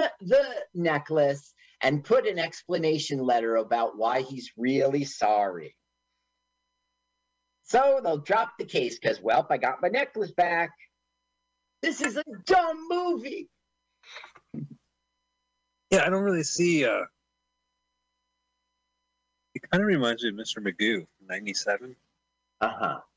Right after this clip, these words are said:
Speaker 2: It's Leslie Nielsen, and there's, uh, they, uh, jewel thieves steal a jewel that winds up Mister Magoo have, and they have to follow him around.
Speaker 1: <laughs> Oh, that sounds really, okay.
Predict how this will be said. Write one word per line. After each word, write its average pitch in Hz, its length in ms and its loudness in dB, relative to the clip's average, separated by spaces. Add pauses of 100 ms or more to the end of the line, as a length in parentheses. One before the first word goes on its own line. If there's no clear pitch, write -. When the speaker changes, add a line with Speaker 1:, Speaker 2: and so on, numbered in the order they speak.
(1080)
Speaker 2:
It's 113 240 -4
Leslie 120 300 2
Nielsen, 117 600 -2
and 101 380 -2
there's, 101 400 0
uh, 104 180 0
they, 104 120 -4 (680)
uh, 104 240 2
jewel 131 320 -4
thieves 117 240 2
steal 117 280 2
a 104 40 -4
jewel 113 440 -10 (880)
that 101 120 4
winds 101 240 0
up 113 140 2
Mister 104 280 -4
Magoo 104 280 0
have, 104 340 0
and 104 100 -14
they 98 60 -8
have 98 120 -4
to - 100 -20
follow 101 320 -2
him 95 100 -16
around. 98 300 -6 (720)
Speaker 1:
<laughs> - 340 -14
Oh, 147 480 4
that 120 380 0
sounds 107 600 -2 (600)
really, 110 440 2
okay. 117 380 0